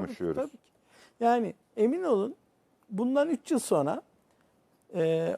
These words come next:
Speaker 2: onkolojide kemoterapilerin, e, yeri hala olacak. Silah her <laughs> zaman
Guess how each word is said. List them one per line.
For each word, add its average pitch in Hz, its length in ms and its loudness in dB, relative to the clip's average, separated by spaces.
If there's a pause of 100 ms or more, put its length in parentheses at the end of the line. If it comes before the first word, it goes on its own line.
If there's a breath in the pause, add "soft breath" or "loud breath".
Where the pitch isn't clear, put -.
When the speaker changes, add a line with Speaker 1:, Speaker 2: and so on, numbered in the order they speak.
Speaker 2:
onkolojide 247 1400 2 (380)
kemoterapilerin, 247 1160 0 (140)
e, 208 480 -2 (180)
yeri 254 280 4
hala 240 480 6
olacak. 196 500 6
Silah 208 380 0
her 220 140 6
<laughs> - 240 -4
zaman - 120 6